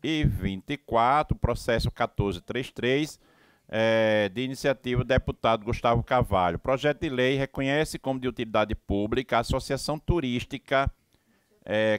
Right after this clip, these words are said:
Cabugi Central, A T, Aturiqui,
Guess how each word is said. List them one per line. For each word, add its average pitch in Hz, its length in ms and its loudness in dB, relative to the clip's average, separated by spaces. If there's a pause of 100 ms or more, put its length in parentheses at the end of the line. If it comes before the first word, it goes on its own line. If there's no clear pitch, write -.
Cabugi 143 560 0
Central, 117 800 2 (380)
A 127 200 2
T, 120 520 -4 (200)
Aturiqui, 120 760 -2